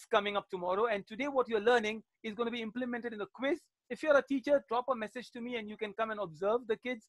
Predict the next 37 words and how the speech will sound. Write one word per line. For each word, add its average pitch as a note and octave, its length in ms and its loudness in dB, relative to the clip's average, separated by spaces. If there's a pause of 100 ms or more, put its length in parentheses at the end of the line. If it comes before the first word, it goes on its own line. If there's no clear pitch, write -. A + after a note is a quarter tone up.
(200)
But G#3 160 6
I G#3+ 100 2
think A#3+ 200 -6
it's - 180 -14 (100)
primarily D#4 460 2
for A3+ 160 0
the G#3 80 -2
children. C4 420 -4 (220)
So A#3 320 4
go C4+ 140 4
and C4+ 160 0
spread A3+ 340 0
the B3 100 2
word. A#3 280 6 (260)
Uh, G3 220 8
we've A3+ 200 -4
kept A#3+ 200 0
a - 20 -4
small B3 320 -2
nominal A3+ 420 -4
fee B3 140 -4
and A3 80 -8
hopefully A3 460 -6 (160)
the G3 80 0
entire A3 260 0
amount G#3+ 240 -4
collected G#3+ 320 -4 (100)
can G#3+ 160 -4
be G3+ 160 -8 (160)
passed A3+ 300 0
on G#3 160 -4
to G3 60 -16
someone G#3 400 -6 (160)
very B3+ 260 8
valuable G#3 480 0
and F#3+ 140 -2
needy. C4 340 0